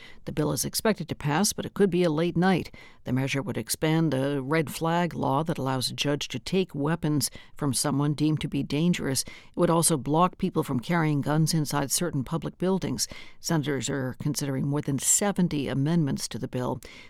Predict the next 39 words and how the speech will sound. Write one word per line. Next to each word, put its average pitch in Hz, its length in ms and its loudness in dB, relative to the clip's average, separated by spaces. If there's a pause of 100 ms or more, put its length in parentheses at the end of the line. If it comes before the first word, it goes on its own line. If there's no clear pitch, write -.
The - 80 -8
Senate 135 280 0
needs 139 240 -2
to 131 100 -4
reach 127 220 -6
a - 20 -12
compromise 160 580 0
version 131 340 -4
with 117 120 -6
the 107 60 -4
House, 151 400 -2
which - 160 -8
already 123 260 -6
passed 123 320 -6
its - 140 -8
own 165 180 4
bill, 139 320 -2 (260)
before - 320 -8
sending 151 360 0
it 139 100 -2
on 135 240 0
to - 220 -6
the - 80 -8
governor's 127 440 -4
desk. - 480 -8 (360)
City 294 240 4
officials 240 360 6
and 175 140 4
workers 208 340 4
from 175 220 2
nonprofit 185 580 4
agencies 160 540 2
that 147 140 0
help 175 220 2
people 180 260 0
who 156 160 -2
are 160 80 2
experiencing 165 640 0
homelessness 151 680 4